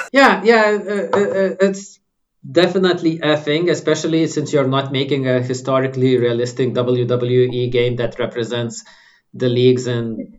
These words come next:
Speaker 2: the years nineteen ninety-three,
Speaker 1: Yeah.
Speaker 2: two thousand and two or something. Like, you're, you're doing a fantasy league, and I don't, and I don't think that many W W E wrestlers are skeletons.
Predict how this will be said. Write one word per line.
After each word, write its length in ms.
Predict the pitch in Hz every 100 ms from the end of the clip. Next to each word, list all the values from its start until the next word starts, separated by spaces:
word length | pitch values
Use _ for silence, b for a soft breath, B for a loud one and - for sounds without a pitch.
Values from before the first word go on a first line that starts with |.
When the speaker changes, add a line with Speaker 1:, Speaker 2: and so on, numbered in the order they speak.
| -
Speaker 2:
the 100 | 123
years 360 | 113 117 117 123
nineteen 340 | 113 117 120
ninety-three, 580 | 117 110 113 113 117 120
Speaker 1:
Yeah. 60 |
Speaker 2:
two 120 | 117 110
thousand 420 | 110 110 113 104
and 360 | 104 101 98 - _ _ _ -
two 240 | - 101
or 140 | 95 90
something. 480 | - 92 90 95 95
Like, 280 | 90 87 110
you're, 220 | 113 117
you're 200 | 135 156
doing 300 | 156 180 175
a 60 | 151
fantasy 560 | 135 127 135 117 127
league, 240 | 123 127 127
and 140 | 113
I 160 | 117 113
don't, 260 | 117 113 - b b b b
and 80 |
I 80 | 165
don't 220 | 190 190
think 260 | - 185 165
that 220 | 147 147
many 220 | 147 143
W 300 | 131 127 127
W 320 | 120 120 120 117
E 220 | 117 117
wrestlers 440 | 110 113 107 104
are 140 | 107 98
skeletons. 500 | - 107 95 95